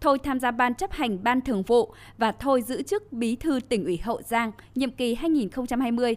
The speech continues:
hai nghìn không trăm hai mươi lăm. Điều động, phân công giữ chức Phó Bí thư Đảng đoàn Mặt trận Tổ quốc Việt Nam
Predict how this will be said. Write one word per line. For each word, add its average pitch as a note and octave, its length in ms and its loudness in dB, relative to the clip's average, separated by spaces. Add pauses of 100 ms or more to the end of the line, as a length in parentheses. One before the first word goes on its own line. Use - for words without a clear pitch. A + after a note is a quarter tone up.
(100)
hai A#3+ 120 -6
nghìn A3+ 180 -2
không A3+ 280 -6
trăm A3 200 -4
hai A3 140 -2
mươi A3 80 -2
lăm. A3 180 0 (440)
Điều B3 180 2
động, A#3+ 200 2 (120)
phân C#4 180 4
công C4 260 2
giữ B3 200 -2
chức A4 200 0 (260)
Phó A3+ 140 4
Bí B3+ 160 0
thư C4+ 200 -2
Đảng G3+ 320 -2
đoàn G#3 260 2
Mặt G#3 160 -2
trận A3+ 200 -2
Tổ G3+ 80 -4
quốc E4 180 -4
Việt G#3+ 200 -2
Nam A3 240 -2